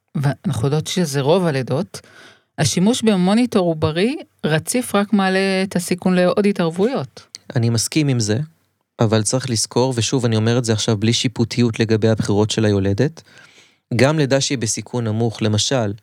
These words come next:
Speaker 2: אם היא לוקחת הלחוש אפידורלי, מכיוון שאפידורל, אה, עשוי, ואנחנו גם רואים את זה, משפיע על לחץ הדם, כן, גורם פתאום לנפילות בלחץ דם,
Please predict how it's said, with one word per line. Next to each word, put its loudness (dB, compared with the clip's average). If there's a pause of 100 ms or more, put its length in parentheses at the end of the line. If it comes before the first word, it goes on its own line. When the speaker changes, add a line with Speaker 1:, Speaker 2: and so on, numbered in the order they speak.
(540)
Speaker 2:
אם 2
היא 2
לוקחת 0
הלחוש -2
אפידורלי, -4 (560)
מכיוון 2
שאפידורל, 0 (420)
אה, 2
עשוי, 0
ואנחנו 0
גם 2
רואים 4
את 0
זה, -2
משפיע -2
על -2
לחץ -6
הדם, 2
כן, 0
גורם 0
פתאום 0
לנפילות 2
בלחץ 0
דם, 0